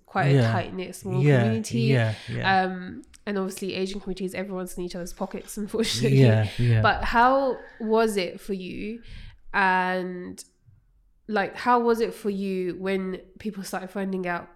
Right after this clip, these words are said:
Speaker 1: about your gambling addiction, like, in terms of the culture? And what is it like now? Are you still known as Suhail the gambler?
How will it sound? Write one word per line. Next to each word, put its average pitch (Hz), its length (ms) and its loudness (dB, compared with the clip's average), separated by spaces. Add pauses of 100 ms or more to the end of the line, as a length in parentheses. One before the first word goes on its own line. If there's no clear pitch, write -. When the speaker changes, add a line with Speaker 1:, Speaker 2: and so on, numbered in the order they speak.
Speaker 1:
about 180 200 -4
your 180 100 -10
gambling 180 320 -4
addiction, 180 420 -10
like, 180 180 -6 (140)
in 202 160 -4
terms 190 240 -8
of - 60 -16
the - 40 -18
culture? 196 380 -8 (260)
And 214 180 2
what 214 160 4
is 202 160 0
it 185 120 -2
like 175 320 -2
now? 180 240 -4
Are 180 160 -4
you 196 220 -4
still 190 380 -4
known 185 440 -2
as 175 260 -6
Suhail 185 480 -6
the 180 80 -8
gambler? 175 540 -8